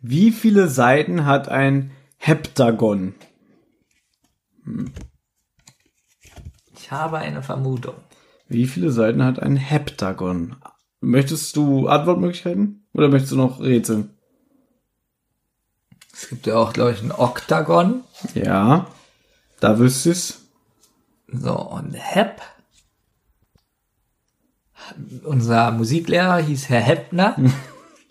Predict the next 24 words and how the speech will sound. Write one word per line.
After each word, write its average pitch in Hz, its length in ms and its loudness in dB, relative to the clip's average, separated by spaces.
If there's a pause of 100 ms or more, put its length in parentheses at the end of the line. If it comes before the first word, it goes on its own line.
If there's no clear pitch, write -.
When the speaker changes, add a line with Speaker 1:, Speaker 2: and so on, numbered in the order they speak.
(680)
Speaker 2:
In - 120 -6
der 123 80 0
Speaker 1:
Nein. 120 120 -2
Speaker 2:
Grundschule, 156 500 -2
doch. 117 440 -2
Speaker 1:
Ach, 123 160 -2
bei 113 160 6
dir 127 140 6
in 131 40 8
der 117 100 6
Grundschule, 135 360 6
da 110 80 4
war 123 140 6
Speaker 2:
Ja. 113 100 2
Speaker 1:
ich 107 60 2
ja 107 60 0
nicht. - 180 -10
Hm. 131 180 -2
Speaker 2:
Und 120 160 -2
der 123 160 2
war 135 240 2
immer 151 340 -4
im 135 200 -2
Raum 135 640 2